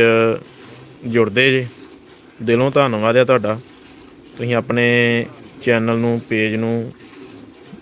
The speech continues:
ਇੰਨਾ ਪਿਆਰ ਦਿੰਦੇ ਜੇ। ਸੋ ਬਾਕੀ ਕਿਸੇ ਵੀ ਸੱਜਣ ਨੇ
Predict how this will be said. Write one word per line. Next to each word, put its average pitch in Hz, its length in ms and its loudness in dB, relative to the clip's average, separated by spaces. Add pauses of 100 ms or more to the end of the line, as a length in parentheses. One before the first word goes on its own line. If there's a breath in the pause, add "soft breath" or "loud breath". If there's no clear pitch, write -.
(120)
ਇੰਨਾ 117 280 0
ਪਿਆਰ 110 360 2
ਦਿੰਦੇ 113 360 -2
ਜੇ। 117 120 -6 (3500)
ਸੋ 127 140 -6
ਬਾਕੀ 151 680 4 (440)
ਕਿਸੇ 139 240 2
ਵੀ 165 100 0
ਸੱਜਣ 123 300 -2
ਨੇ 127 440 0